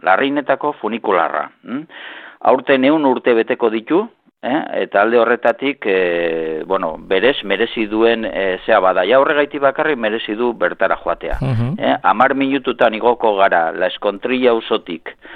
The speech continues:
Speaker 1: e, gutxi gora bera itsasoaren mailan, eh, dagoen auzo batetik,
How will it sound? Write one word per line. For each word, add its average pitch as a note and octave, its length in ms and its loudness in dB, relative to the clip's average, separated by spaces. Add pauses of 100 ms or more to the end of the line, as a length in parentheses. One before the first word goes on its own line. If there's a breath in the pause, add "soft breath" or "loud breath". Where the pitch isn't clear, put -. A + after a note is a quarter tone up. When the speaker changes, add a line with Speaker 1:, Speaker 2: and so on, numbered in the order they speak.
(400 loud breath)
Speaker 1:
e, F#2+ 340 2
gutxi A2+ 360 -2
gora F#2+ 320 6
bera G2 220 2
itsasoaren F#2+ 580 2
mailan, F#2 640 0
eh, B2+ 220 -4
dagoen F#2 480 2
auzo G2+ 320 0
batetik, A2 540 0